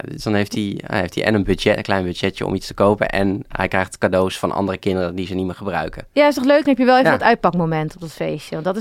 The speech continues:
Speaker 2: natuurlijk wel gewoon gezellig.
Speaker 1: Precies.
Speaker 2: Ja.
Speaker 1: Ja.
Speaker 2: Maar goed, dit voorbeeld,
Speaker 1: Goeie.
Speaker 2: maar dit
Speaker 1: Ja.
Speaker 2: voorbeeld laat natuurlijk zien van dat het, dat, dat duurzamer leven, dat gaat dus bij mij ook een beetje zo altijd met,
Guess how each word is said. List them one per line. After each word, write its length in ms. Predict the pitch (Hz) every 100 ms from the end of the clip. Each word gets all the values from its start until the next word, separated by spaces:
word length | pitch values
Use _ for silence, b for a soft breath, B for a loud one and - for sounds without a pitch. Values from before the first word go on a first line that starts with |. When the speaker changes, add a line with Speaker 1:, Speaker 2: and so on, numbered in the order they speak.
| -
Speaker 2:
natuurlijk 200 | 208 196 190
wel 100 | 185
gewoon 180 | 180
gezellig. 560 | 170 160 - - - - _ -
Speaker 1:
Precies. 400 | - - - -
Speaker 2:
Ja. 120 | - - _
Speaker 1:
Ja. 200 | 135 95 b -
Speaker 2:
Maar 100 | 254
goed, 100 | 262
dit 160 | 311
voorbeeld, 240 | - 320 131
Speaker 1:
Goeie. 140 | - -
Speaker 2:
maar 120 | 233 254
dit 80 |
Speaker 1:
Ja. 80 | 311
Speaker 2:
voorbeeld 300 | 311 254 226
laat 80 | 202
natuurlijk 260 | 208 202 -
zien 120 | 240
van 120 | 220
dat 120 | 220 208
het, 180 | - _ -
dat, 160 | 214
dat 160 | 214 170
duurzamer 500 | 185 269 247 226 208
leven, 300 | 226 262 220
dat 120 | 214
gaat 140 | - 240
dus 80 | 208
bij 80 |
mij 120 | 226 196
ook 180 | 302
een 60 | 247
beetje 340 | 185 180 -
zo 260 | - 165 165
altijd 340 | 143 156 165
met, 200 | 170 170